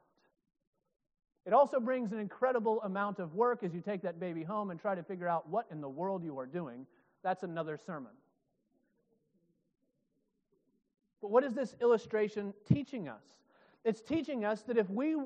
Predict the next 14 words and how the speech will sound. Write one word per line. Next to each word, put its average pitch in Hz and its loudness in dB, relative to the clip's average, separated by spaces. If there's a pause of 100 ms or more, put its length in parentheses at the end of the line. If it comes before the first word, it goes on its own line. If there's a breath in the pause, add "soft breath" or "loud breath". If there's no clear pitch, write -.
as 214 0
believers 196 0
want 233 0
to 254 0
know, 233 2
we 202 -2
want 233 0
to - -8
understand 240 -4
what 190 -2
Jesus 233 -6
is 180 -10
all 240 2
about, 180 2